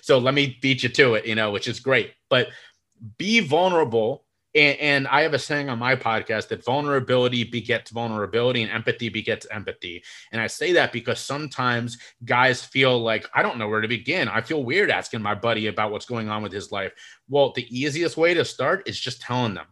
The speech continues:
"Hey, man, this is what's happening with me." You will be shocked at how frequently someone goes, "Oh, wow, I didn't know that."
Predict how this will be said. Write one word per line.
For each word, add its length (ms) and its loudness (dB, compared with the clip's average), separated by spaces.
"Hey, 160 4
man, 320 4
this 200 0
is 80 -8
what's 200 0
happening 420 2
with 160 -8
me." 360 -4
You 180 -2
will 260 2
be 380 -6
shocked 640 0
at 100 0
how 260 2
frequently 540 -4
someone 320 -6
goes, 400 -4
"Oh, 140 -2
wow, 260 2
I 80 0
didn't 260 -6
know 220 0
that." 260 -2